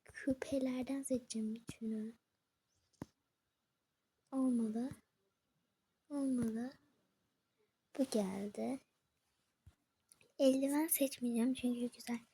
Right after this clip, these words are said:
eldiven yok arkadaşlar. Şimdi arkadaşlar şu ayakkabıların hepsi güzel ama ya bir tek şunu beğenmedim.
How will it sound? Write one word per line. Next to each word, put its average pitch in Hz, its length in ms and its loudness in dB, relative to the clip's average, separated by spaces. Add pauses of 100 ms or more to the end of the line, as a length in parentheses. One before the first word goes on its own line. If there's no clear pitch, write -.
(280)
eldiven 254 640 0
yok 226 200 0
arkadaşlar. 214 540 -6 (720)
Şimdi 320 580 0 (280)
arkadaşlar 311 1400 -6
şu - 680 -6 (140)
ayakkabıların 302 760 -2
hepsi 294 320 -12 (160)
güzel 269 500 0
ama 302 300 -4 (720)
ya 247 120 2
bir - 120 -20
tek 285 240 2
şunu 240 340 -2
beğenmedim. 214 840 -4